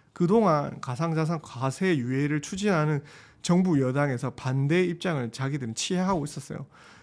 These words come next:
그래서 투자자들이 반발이 확산돼서 지금까지 온 거 아니냐. 그렇기 때문에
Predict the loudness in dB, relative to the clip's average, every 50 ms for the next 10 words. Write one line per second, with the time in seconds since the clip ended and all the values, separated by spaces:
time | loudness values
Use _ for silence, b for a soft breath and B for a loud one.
0 | B B 2 2 6 6 4 4 4 0 B B B B B B -10 -6 0 4
1 | 6 6 6 6 2 4 4 4 2 2 0 0 -4 -2 0 0 2 2 2 2
2 | 0 -2 0 0 2 2 4 2 2 2 4 2 2 2 0 -2 -4 -4 -8 -18
3 | _ _ _ -8 -2 0 0 0 0 -2 -2 -2 -4 -4 -4 -4 -4 -4 -6 -6
4 | -6 -6 -8 -10 -14 -10 0 4 4 4 4 2 -4 0 2 4 4 4 4 2
5 | 0 -2